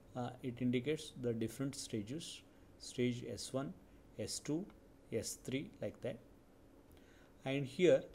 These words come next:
uh, X one, which, uh, which is connected to next stage S two, S two to S three, next in T five, it is connected to S one.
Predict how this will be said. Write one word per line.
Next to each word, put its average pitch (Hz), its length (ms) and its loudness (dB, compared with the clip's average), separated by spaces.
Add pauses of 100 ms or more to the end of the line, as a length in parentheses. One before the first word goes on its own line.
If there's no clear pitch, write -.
(360)
uh, 127 260 0 (440)
X - 260 -6
one, 180 220 0 (640)
which, 131 320 -2 (400)
uh, 123 360 0 (680)
which 135 160 -4
is 127 160 -2
connected 135 640 0
to 143 100 2
next 123 280 2
stage 151 280 0
S 113 240 2
two, 208 220 0 (560)
S 117 180 -2
two 139 220 -2
to 190 180 0 (420)
S 107 180 2
three, 175 280 0 (400)
next 151 240 -2 (1600)
in 123 300 2
T 135 100 4
five, 170 300 2 (1120)
it 123 100 0
is 123 120 0
connected 120 500 2
to 185 120 -2
S - 220 -4
one. - 120 -14